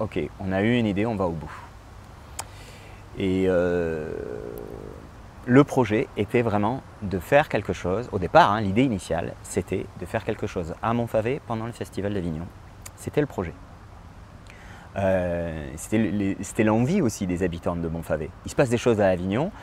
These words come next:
et pourquoi il ne se passerait pas aussi quelque chose chez nous dont nous pourrions être fiers ? Donc, euh, on a répondu à cette question. Donc après, vouloir dire, « Ah, mais finalement, on change, on va le faire plus tôt, au beau jour, en mai, juin, et cetera. » Bien sûr,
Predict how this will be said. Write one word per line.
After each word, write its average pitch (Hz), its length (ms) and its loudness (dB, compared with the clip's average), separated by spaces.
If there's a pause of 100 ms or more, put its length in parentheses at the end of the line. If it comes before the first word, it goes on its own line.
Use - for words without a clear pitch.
(200)
et 110 220 6
pourquoi 151 240 4
il 196 40 4
ne - 20 0
se - 60 -8
passerait 120 240 4
pas 143 100 6
aussi 135 240 4
quelque 120 240 2
chose 98 380 4 (180)
chez - 280 4
nous 165 200 4 (220)
dont 113 80 4
nous 120 100 4
pourrions 143 300 4
être 120 240 0
fiers ? - 180 -12 (1000)
Donc, 107 160 -2
euh, 117 160 8 (280)
on 123 140 2
a 135 80 12
répondu 147 400 6
à 160 60 8
cette - 180 -2
question. 87 300 -2 (320)
Donc 90 100 -8
après, 120 280 4
vouloir 117 360 6
dire, « 113 320 2 (380)
Ah, 123 340 8
mais 110 200 4
finalement, 110 520 2
on 104 60 0
change, 110 400 4
on 101 40 0
va 98 60 4
le 95 60 2
faire 101 160 2
plus 98 140 -6
tôt, 107 240 2
au - 20 2
beau 101 140 2
jour, 98 320 2
en 98 40 2
mai, 101 220 0
juin, 98 300 -2
et 98 40 -4
cetera. » 104 260 0
Bien 117 200 2
sûr, 143 320 2